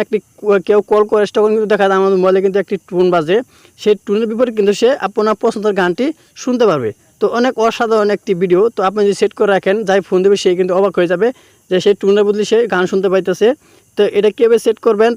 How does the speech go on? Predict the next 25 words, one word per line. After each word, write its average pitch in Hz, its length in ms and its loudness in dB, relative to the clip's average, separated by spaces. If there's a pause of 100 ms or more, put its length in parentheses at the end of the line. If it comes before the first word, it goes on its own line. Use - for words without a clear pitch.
তো 226 60 2 (220)
এই 190 120 4
পুরো 233 200 0
প্রসেসটা 226 360 -4
কিন্তু 214 180 0
আজকের 202 240 -4
এই 185 60 -2
ভিডিও 202 220 0
দেখিয়ে 185 240 0
দেবো। 208 140 2 (480)
তো - 40 -4 (100)
কথা 233 180 -2
আর 214 100 0
বাড়াবো 214 220 2
না, 214 80 0
এখন 208 160 -2
তো 214 40 2 (200)
ভিডিও 202 180 2
মূল 214 120 0
প্রচলন 202 320 -2
ভিডিওটা 214 300 0 (360)
শুরু 262 320 -2
করা 185 200 2
যাক। 104 120 -10 (260)
তো - 60 -8